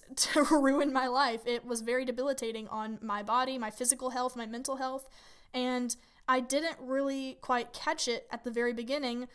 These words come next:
when I was starting to fall back into this bad habit. Like I said, I was on vacation, I did it twice, and then I continued to do it post-vacation, even when my schedule was a lot, um,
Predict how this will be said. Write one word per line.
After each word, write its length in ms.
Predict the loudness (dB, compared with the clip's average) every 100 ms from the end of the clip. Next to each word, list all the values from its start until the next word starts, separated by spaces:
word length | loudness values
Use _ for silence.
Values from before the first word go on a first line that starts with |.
| -20 -6
when 380 | -2 0 -2 -2
I 300 | 0 0 0
was 160 | 4 4
starting 340 | 4 0 -2 -2
to 260 | -4 -6
fall 200 | -6 -4
back 220 | -4 -6
into 140 | -8 -6
this 120 | -6
bad 220 | -4 0
habit. 340 | 2 2 2 -8
Like 160 | -10
I 80 | 2
said, 300 | 4 6 4
I 80 | 2
was 140 | 0
on 100 | -2
vacation, 480 | -4 -4 -2 -2 -2
I 100 | -4
did 140 | -4
it 180 | -6 -8
twice, 440 | -4 -2 0 2 0
and 120 | 0
then 120 | -2
I 80 | -2
continued 600 | -4 -6 -4 -4 -4 -4
to 200 | -4 -4 -8 -16 -10
do 180 | -4 2
it 260 | 2 0
post-vacation, 1000 | -4 -4 -4 -4 -6 -6 -8 -8 -8 -12 -16 -20 -6
even 320 | -2 0 0
when 160 | 0 0
my 120 | 0
schedule 520 | 2 2 -2 -2 -2
was 140 | -2 -4
a 60 |
lot, 440 | -2 -2 -2 -2 -4 -6 -16 -6
um, 400 | -4 -4 -8